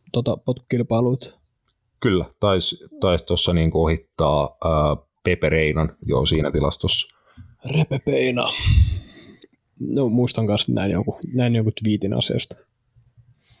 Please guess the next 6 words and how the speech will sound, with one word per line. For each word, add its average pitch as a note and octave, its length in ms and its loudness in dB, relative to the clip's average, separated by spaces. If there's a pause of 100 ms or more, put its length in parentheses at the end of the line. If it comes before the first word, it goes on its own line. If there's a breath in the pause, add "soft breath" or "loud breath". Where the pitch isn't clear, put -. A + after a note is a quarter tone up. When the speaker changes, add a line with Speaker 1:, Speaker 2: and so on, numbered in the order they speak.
(960 soft breath)
Speaker 2:
Jep, E2+ 180 2 (160)
mut D#2+ 200 0 (280)
hienoa E2+ 280 2
suorittamista. E2 680 0
Kolme G2+ 340 0
torju-, E2+ 440 0